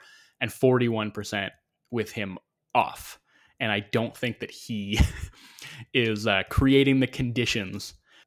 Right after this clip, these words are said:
under which that opponent shooting is changing so,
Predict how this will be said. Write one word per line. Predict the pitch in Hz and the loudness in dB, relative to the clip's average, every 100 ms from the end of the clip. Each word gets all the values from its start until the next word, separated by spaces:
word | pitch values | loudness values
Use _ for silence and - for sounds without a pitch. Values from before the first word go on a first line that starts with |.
| _ 117 | _ -4
under | 117 110 | 0 0
which | 104 98 - - - _ _ - | 0 -2 -2 -2 -4 _ _ -8
that | 117 95 92 - _ | -2 0 -2 -8 _
opponent | - - 113 98 | -10 -4 -4 -4
shooting | - - 95 95 98 | -6 -6 -4 -6 -10
is | 98 - | -14 -8
changing | - 107 101 95 92 | -4 -2 -2 -2 -6
so, | - 92 | -6 -8